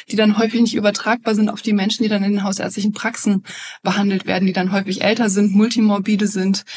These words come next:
Also in den Zulassungsstudien, die haben ja in der Regel keine weitere Erkrankung, sind jüngeren Alters. Und was in der Praxis ja interessiert, ist die Frage, ist das jetzt für meinen Patienten, der hier vor mir sitzt, die geeignete medizinische Intervention?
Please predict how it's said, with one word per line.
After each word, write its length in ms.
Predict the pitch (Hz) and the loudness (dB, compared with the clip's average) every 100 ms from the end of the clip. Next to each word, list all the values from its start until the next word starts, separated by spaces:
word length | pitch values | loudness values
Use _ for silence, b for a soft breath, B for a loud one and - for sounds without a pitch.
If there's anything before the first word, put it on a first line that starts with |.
| B B B - | B B B -8
Also 200 | 180 202 | -2 2
in 100 | 202 | 2
den 140 | 196 | 2
Zulassungsstudien, 640 | - 196 196 208 - 202 | 0 0 0 -2 0 0
die 100 | 196 | 2
haben 160 | 196 208 | 2 2
ja 140 | 190 | 2
in 140 | - 196 | 2 2
der 140 | 196 | 2
Regel 200 | 202 196 | 2 0
keine 340 | 190 208 208 180 | 0 0 0 2
weitere 260 | 196 - | -2 -2
Erkrankung, 640 | - - 190 208 202 202 | -6 -2 -2 0 -2 -2
sind 260 | 196 196 196 | -2 -2 0
jüngeren 500 | 208 208 202 196 196 196 B | 2 2 2 0 0 -2 B
Alters. 520 | B 196 196 202 185 - | B 0 2 0 -2 -2
Und 300 | 196 190 - B B - | 0 0 -2 B B -6
was 240 | 185 196 | -2 0
in 160 | - 208 | 2 2
der 140 | 196 | 2
Praxis 440 | 190 - 202 226 - | 0 -2 -2 -4 -4
ja 60 | |
interessiert, 600 | 214 208 214 - 226 208 | -4 -2 -4 -2 0 0
ist 200 | 208 196 | -2 -4
die 80 | 220 | -2
Frage, 400 | 202 - 190 202 | -4 -2 0 0
ist 240 | 202 208 - | -2 -4 -4
das 140 | 196 | -2
jetzt 180 | 202 - | -4 -2
für 140 | 220 | 0
meinen 260 | 202 190 226 | 2 2 2
Patienten, 460 | 220 208 220 226 | 0 -2 0 2
der 100 | 202 | 2
hier 200 | 196 208 | 0 -2
vor 200 | 202 - | -2 2
mir 160 | 247 254 | 6 6
sitzt, 260 | 190 185 - | 4 0 -4
die 80 | |
geeignete 600 | 185 180 - 180 190 - | -2 0 -2 -2 -4 -2
medizinische 560 | 185 175 180 185 180 180 | -2 -2 -4 -2 -2 -4
Intervention? 800 | 175 - 165 170 - 175 180 | -6 -8 -8 -8 -8 -8 -8